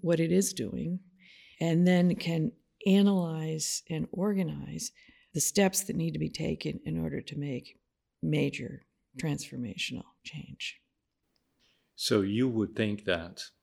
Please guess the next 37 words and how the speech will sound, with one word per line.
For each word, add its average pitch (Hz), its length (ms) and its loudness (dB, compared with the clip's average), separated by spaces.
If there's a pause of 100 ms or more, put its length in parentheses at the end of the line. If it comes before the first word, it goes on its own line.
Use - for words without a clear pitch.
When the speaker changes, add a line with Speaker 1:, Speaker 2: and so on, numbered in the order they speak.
(140)
Speaker 2:
you 113 140 8
would 104 140 4
say 80 380 0 (500)
that 95 320 -6
transformational 107 640 -2
change 92 680 -2
is 92 140 -6
something 92 340 -2
that 85 320 -6 (460)
most 101 580 2
organizations 135 920 2 (580)
will 98 280 2
have 101 280 -2
to 120 160 -4
undergo 104 500 2
sooner 104 380 0
or 90 60 0
later, 87 400 -2
or 123 160 -2
some 107 180 0
organizations 90 680 0
can 85 200 -6
go 90 160 2
about 90 260 0
their 87 100 -2
business 87 420 -4
and, 82 240 -4
and 87 200 -6
win 110 460 2
in 85 160 -4
their 82 240 -2
industry 98 580 -4
without 87 500 -6 (260)
going 92 260 0
through 90 180 -6
transformational - 640 -8
change? - 400 -12